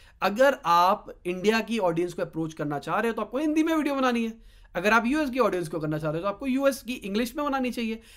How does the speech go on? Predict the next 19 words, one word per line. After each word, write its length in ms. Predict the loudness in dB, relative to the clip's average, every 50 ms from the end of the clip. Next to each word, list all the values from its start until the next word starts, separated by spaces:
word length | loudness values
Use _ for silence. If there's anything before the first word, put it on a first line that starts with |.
| -20 -8 -2
पर 120 | 0 0 0
यहाँ 220 | 2 2 2 2
पे 120 | 2 0 -4
एक 80 | -4
चीज़ 200 | -2 -4 -4 -2
का 100 | -2 -4
ध्यान 300 | -2 -2 -4 -4 -2 -2
मैं, 300 | -2 -2 -2 -2 -4 -6 -6
मतलब, 160 | -6 -4 0 0
आपको 240 | 0 0 -2 -2
बोलना 240 | -2 0 0 0 0
चाहूँगा 440 | -2 -2 -4 -4 -2 -2 -4 -4 -4 -12 -20 -20 _ _
कि 160 | -6 -6 -6 0 2
आपकी 380 | 2 2 2 2 -2 -6 -6
टोनैलिटी 600 | -2 -4 -2 -2 0 -2 -2 -4 -8 -14 -14 -20 _ -2
इंडिया 360 | 0 0 2 4 4 4 4
वाली 280 | 4 2 0 -2 -2 -4
ना 100 | -4 -6
हो। 380 | -6 -8 -12 -18 -20 -20 -20